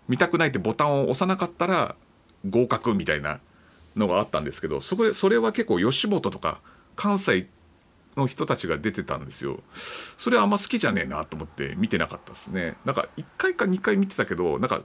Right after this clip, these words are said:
その、確か、こう、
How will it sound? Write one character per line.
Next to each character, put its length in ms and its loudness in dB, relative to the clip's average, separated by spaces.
そ 140 -2
の、 400 0
確 260 -4
か、 340 0
こ 100 2
う、 60 -2